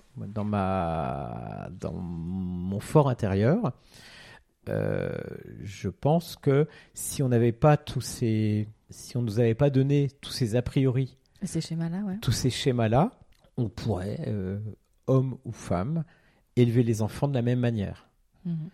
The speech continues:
Speaker 1: Sauf que le schéma classique le juge là en tête. Maman est malheureuse parce que papa est un connard,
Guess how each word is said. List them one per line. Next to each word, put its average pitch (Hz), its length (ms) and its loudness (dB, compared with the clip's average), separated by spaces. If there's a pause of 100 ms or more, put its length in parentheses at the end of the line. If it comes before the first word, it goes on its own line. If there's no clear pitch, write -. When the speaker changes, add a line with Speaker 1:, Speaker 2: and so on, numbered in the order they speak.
(200)
Speaker 1:
Sauf - 300 4
que - 80 6
le 143 140 10
schéma 156 580 4
classique - 580 0
le 123 100 4
juge 135 480 2 (760)
là 135 140 4
en 151 80 4
tête. - 340 -2 (880)
Maman 135 320 4
est 139 40 4
malheureuse 127 520 2
parce - 200 -2
que - 80 -4
papa 113 300 0
est 107 100 -4
un 92 80 -6
connard, 135 600 2